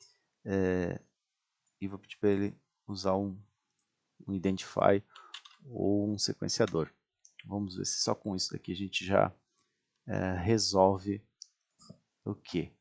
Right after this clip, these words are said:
Só fechando aqui, ó. É, vamos recompilar o nosso servidor. Então eu fiz a alteração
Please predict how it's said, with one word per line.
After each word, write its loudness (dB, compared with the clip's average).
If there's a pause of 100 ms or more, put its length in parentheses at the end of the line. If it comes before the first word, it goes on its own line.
(200)
Só -4
fechando -2
aqui, -4
ó. -2 (1120)
É, -2 (1160)
vamos -4
recompilar 0
o 2
nosso -2
servidor. -2
Então -2
eu -2
fiz -6
a 2
alteração 0